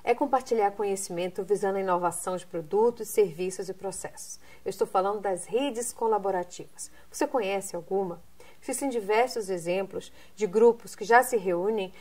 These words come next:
no qual uma pessoa tem uma habilidade, a outra pessoa tem outra, o outro executa um outro papel,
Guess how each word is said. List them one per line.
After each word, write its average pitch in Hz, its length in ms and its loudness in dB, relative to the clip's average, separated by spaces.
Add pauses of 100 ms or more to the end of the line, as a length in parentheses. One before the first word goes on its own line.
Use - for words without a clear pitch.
(160)
no 233 120 6
qual 240 240 8
uma 285 200 4
pessoa 220 400 2
tem 202 160 0
uma 196 140 -2
habilidade, 185 680 4
a 208 40 2
outra 208 180 -2
pessoa 196 340 -4
tem 180 260 -6
outra, 240 380 4
o 214 60 2
outro 226 240 4
executa 202 400 -4
um - 20 -4
outro 185 200 -8
papel, 226 520 4